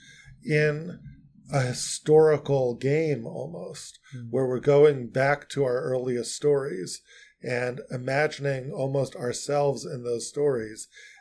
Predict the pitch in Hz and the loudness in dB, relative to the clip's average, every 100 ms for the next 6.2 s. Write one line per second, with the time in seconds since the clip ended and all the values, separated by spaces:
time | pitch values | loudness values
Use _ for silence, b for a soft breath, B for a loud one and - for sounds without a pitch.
0 | - 127 135 135 - 139 127 131 117 104 | -8 -6 -2 -4 -4 -6 -2 -2 -2 -4
1 | 107 143 180 - 185 147 139 139 - 127 | 4 4 4 -4 -2 2 2 0 -4 -6
2 | 127 120 117 117 - 117 113 - 117 110 | -4 -4 -6 -10 -10 -10 -10 -8 -6 -4
3 | 110 104 - 107 107 - 123 135 175 185 | -6 -6 -8 -8 -8 -8 -8 -6 -8 -12
4 | _ 131 120 113 120 139 214 135 131 123 | _ -12 -10 -8 -4 -2 -2 -2 -2 -2
5 | 151 233 147 156 151 131 127 151 131 113 | -2 -2 0 2 2 -2 0 2 2 -2
6 | - - | -12 -20